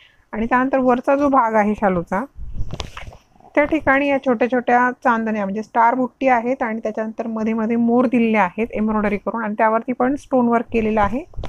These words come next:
So ही डिझाईन कुठपर्यंत आहे पण आपण पाहणार आहोत. हे पहा, आपण पूर्ण शालू ओपन करतोय, almost पूर्ण शालूवरती all over आहे. अ, ही बॉर्डरची जी मोराची डिझाईन आहे स-, सर्कलमध्ये,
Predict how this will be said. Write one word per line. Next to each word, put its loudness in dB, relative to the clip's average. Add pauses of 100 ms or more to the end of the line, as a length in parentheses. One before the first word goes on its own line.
(560)
So 6
ही 6
डिझाईन 4
कुठपर्यंत 2
आहे 2
पण -2
आपण 0
पाहणार 2
आहोत. 2 (520)
हे -6
पहा, -2
आपण -6 (100)
पूर्ण 0
शालू -4
ओपन 0
करतोय, 0 (720)
almost 2
पूर्ण 2
शालूवरती 2
all 4
over 4
आहे. 2 (480)
अ, 4
ही 6
बॉर्डरची 2
जी 4
मोराची 4
डिझाईन 4
आहे 2
स-, -6
सर्कलमध्ये, 2